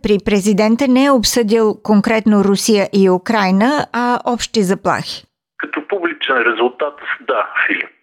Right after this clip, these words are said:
Speaker 2: Нищо, че България вече призова гражданите си да напуснат Украйна, което е индикация за непосредствено предстоящ конфликт. Реално от съвета не излезе и дума по темата. Нито дума не излезе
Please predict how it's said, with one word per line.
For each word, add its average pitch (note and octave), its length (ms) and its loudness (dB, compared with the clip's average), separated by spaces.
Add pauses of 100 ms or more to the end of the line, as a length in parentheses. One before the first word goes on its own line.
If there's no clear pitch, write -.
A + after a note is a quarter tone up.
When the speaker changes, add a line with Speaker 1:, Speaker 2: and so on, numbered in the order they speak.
(140)
Speaker 2:
Нищо, - 340 -4
че C3+ 240 -4
България A#2 680 -2
вече A#2 360 -4
призова A#2 420 -2
гражданите G#2+ 680 -2
си - 180 -2
да A2 120 -2
напуснат A2+ 560 -4
Украйна, C3 520 -6 (440)
което A2+ 360 -6
е A2 120 0
индикация G#2+ 800 -2
за A2 80 0
непосредствено G#2+ 1000 -6
предстоящ - 640 -4
конфликт. - 540 -6 (560)
Реално A2+ 420 -2
от C3+ 160 -2
съвета A2 400 0
не A#2+ 140 0
излезе G#2 420 0
и A2+ 160 -2
дума A2 320 0
по - 60 -20
темата. - 500 -6 (540)
Нито B2 240 -6
дума A2+ 480 0
не G#2 200 -10
излезе G#2 380 -4